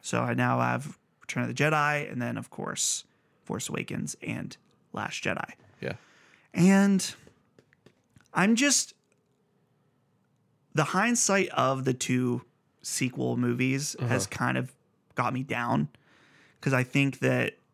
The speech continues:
Speaker 1: a lot of the reason why I loved Force Awakens was 'cause I, like, wanted it to be great.
Speaker 2: Right.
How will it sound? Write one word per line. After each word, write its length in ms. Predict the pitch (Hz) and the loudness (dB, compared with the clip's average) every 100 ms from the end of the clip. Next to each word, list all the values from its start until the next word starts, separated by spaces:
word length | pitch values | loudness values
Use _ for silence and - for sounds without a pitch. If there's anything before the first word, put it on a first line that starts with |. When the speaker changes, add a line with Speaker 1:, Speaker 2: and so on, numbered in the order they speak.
| _ _ _ _ _ _ _ _ - | _ _ _ _ _ _ _ _ -2
Speaker 1:
a 120 | 131 | 0
lot 220 | 123 131 | 4 2
of 100 | 131 | 2
the 100 | 131 | 0
reason 260 | 135 131 131 | 2 0 2
why 160 | 127 | 2
I 40 | 120 | 2
loved 260 | 120 123 123 | 0 -2 -2
Force 280 | 127 131 | -4 -2
Awakens 520 | 123 123 123 123 123 143 | -2 -2 -2 -2 -2 -2
was 280 | 120 123 | -2 -4
'cause 200 | - 117 | -6 -6
I, 120 | 123 123 | -4 -4
like, 220 | 120 120 | -6 -6
wanted 340 | 120 127 127 | -6 -4 -4
it 140 | 127 127 | -4 -6
to 60 | |
be 200 | 147 139 | -6 -4
great. 420 | 135 135 127 123 - | -2 0 0 0 -2
Speaker 2:
Right. 220 | 117 - | 0 0